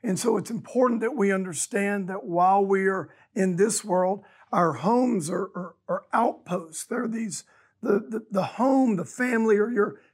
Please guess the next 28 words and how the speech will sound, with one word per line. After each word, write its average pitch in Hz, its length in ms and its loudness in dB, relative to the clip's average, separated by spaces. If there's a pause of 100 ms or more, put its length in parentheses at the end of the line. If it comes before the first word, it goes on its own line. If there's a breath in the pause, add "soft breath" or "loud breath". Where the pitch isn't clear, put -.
(100)
connected 202 560 2
group 196 220 -2
of 185 120 -14
friends 202 460 -2
there, 190 360 -2 (300 soft breath)
if - 200 0
you're 175 120 -2
single, 196 680 0 (260 soft breath)
wherever 226 540 2
your 202 240 2
tent, 214 500 -6
your 208 140 -4
dwelling, 175 560 0
your 208 120 -4
tabernacle 208 920 -4
is, 165 240 -14 (460 soft breath)
this 220 180 2
is 208 220 -2
the 190 100 0
purest 208 760 0
form, 180 500 -2 (280 soft breath)
you 196 160 -2
could 190 160 -4
say 247 160 -6
the 233 140 -4
purest 269 480 -2
form 190 360 -2
of, 151 120 -8